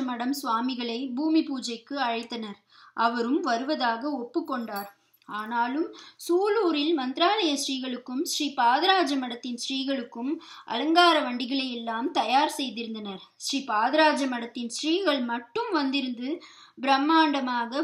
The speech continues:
பூமி பூஜையும் நடந்தது. ஒரு ஏக்கர் முப்பத்தி மூன்று சென்ட் நிலத்தில்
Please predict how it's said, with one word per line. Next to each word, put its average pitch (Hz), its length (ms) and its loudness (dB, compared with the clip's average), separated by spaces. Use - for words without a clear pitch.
பூமி 320 280 2
பூஜையும் 269 540 -2
நடந்தது. 233 500 -4
ஒரு 320 360 0
ஏக்கர் 294 420 0
முப்பத்தி 330 460 0
மூன்று 285 400 2
சென்ட் 285 380 -2
நிலத்தில் 262 600 -2